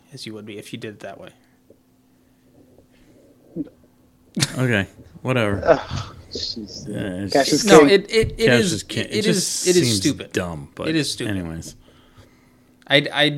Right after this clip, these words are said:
Speaker 1: when, when this calendar
Speaker 2: And
Speaker 1: came
Speaker 2: then,
Speaker 1: out back
Speaker 2: then,
Speaker 1: in September
Speaker 2: no.
Speaker 1: or October, whatever it was, I,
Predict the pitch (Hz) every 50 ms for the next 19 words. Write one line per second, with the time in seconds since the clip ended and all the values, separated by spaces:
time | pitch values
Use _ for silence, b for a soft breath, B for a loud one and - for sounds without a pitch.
0 | 143 143 151 151 151 147 147 147 135 - - - 147 143 156 185 185 - - 170
1 | 160 165 170 165 165 - - 156 226 240 240 247 - - 131 - - - - -
2 | 143 135 240 220 151 139 131 127 - 135 - - 127 120 123 127 123 185 190 185
3 | 180 180 170 165 143 135 127 120 120 120 - 139 127 139 135 135 131 135 131 135
4 | 135 135 139 139 135 131 - - 135 139 139